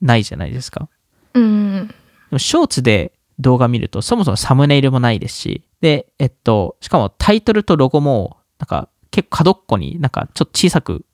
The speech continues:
Speaker 1: 映ってるだけなので、ほぼ見えないんですよね。そのショーツのクリエイターとしては、よりなんかそのアピールが、その自分をアピールしないといけない、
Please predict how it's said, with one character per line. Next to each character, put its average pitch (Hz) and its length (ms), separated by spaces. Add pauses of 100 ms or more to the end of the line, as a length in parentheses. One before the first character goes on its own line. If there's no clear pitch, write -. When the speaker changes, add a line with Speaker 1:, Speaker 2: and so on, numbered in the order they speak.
Speaker 1:
映 123 160
っ - 20
て - 120
る 98 60
だ 107 100
け - 100
な 107 100
の - 100
で、 - 180
ほ - 220
ぼ 151 140
見 120 320
え 131 80
な 120 100
い - 60
ん 151 80
で 147 40
す - 100
よ - 80
ね。 147 100 (280)
そ - 140
の 113 100
シ - 140
ョ 285 80
ー - 40
ツ - 100
の 110 80
ク - 120
リ 120 60
エ - 20
イ 120 40
タ 120 200
ー - 40 (220)
と 127 100
し - 80
て 110 100
は、 98 120
よ 123 220
り 247 340 (120)
な 202 100
ん - 20
か - 100
そ - 120
の 90 160 (260)
ア 135 140
ピ 247 200
ー 165 40
ル 113 100
が、 95 300
そ - 140
の 110 80
自 117 220
分 220 240
を 202 100
ア 131 60
ピ 202 160
ー - 20
ル - 80
し - 160
な 113 80
い 104 60
と - 120
い 110 100
け 120 160
な 107 120
い、 107 200